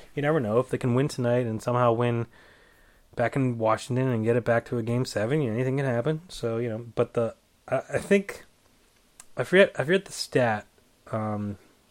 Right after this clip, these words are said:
something like the last,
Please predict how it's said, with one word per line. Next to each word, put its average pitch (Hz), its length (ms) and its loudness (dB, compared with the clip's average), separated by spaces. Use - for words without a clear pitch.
something 175 280 2
like 143 260 6
the 110 100 0
last, 127 680 0